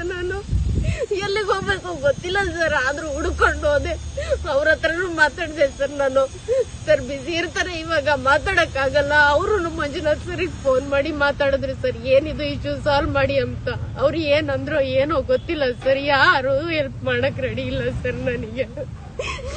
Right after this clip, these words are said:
ಸರ್ ನನ್ ಮಕ್ಳನ್ನ ನೋಡಕ್ ಬಿಡಲ್ಲ ಸರ್ ಇವ್ರು. ಮುರಳಿ ಮನೆಗ್ ಬರಲ್ಲ ಸರ್. ನಾವ್ ಒಂದ್ ಸಣ್ಣ ಕುಟುಂಬದಿಂದ ಮರ್ಯಾದೆಯಿಂದ ಬೆಳ್ಕೊಂಡ್ ಬಂದಿರೋರು ಸರ್.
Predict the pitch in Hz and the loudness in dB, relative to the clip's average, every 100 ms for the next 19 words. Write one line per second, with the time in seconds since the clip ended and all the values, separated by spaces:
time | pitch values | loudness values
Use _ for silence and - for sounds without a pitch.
0 | 587 494 403 339 349 320 392 349 349 349 | -2 0 0 -4 -6 -4 -2 0 0 0
1 | 370 415 466 - 339 302 302 294 302 302 | 0 4 4 4 2 2 0 2 2 0
2 | 302 285 302 285 285 302 294 294 269 269 | -2 0 2 2 2 0 0 0 2 4
3 | 269 349 - 381 415 403 311 381 330 349 | 2 -2 -10 -6 2 2 2 0 0 -2
4 | 302 294 330 302 294 277 294 285 277 262 | -4 -2 -2 0 0 2 2 2 2 -2
5 | 247 - - - - - 539 539 381 330 | -4 -6 -12 -12 -12 -8 -6 -2 -2 2
6 | 392 370 359 339 330 349 392 427 - 370 | 2 2 0 -2 -2 0 2 2 0 -4
7 | 339 311 320 339 330 440 403 381 311 269 | -4 -4 -2 2 4 4 4 0 2 0
8 | 269 - 330 311 294 294 320 285 349 349 | 0 0 -2 -2 0 0 0 -2 -2 -6
9 | 339 330 311 311 294 254 262 - 262 | -4 -2 -2 2 2 2 -4 -2 -2